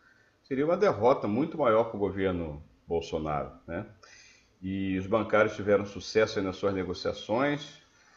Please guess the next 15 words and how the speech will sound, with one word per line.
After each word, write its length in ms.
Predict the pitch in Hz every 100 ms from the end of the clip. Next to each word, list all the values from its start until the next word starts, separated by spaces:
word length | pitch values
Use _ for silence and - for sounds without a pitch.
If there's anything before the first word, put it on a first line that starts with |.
| _ _ _ -
por 160 | 92
mais 320 | 98 110 110
que 680 | - 110 101 92 87 78 71 -
alguns 320 | 90 98 104
possam 320 | - 98 104
parecer 600 | - 92 90 - 92 90
que 280 | - 85 80
ficou 360 | - - 90
aquém 440 | 82 - - 110 107
do 100 | 87
que 80 | 92
os 80 |
bancários 680 | 85 82 80 87 85 80 76
reivindicavam, 720 | 82 82 78 78 - 87 98
mas 440 | 90 87 80 -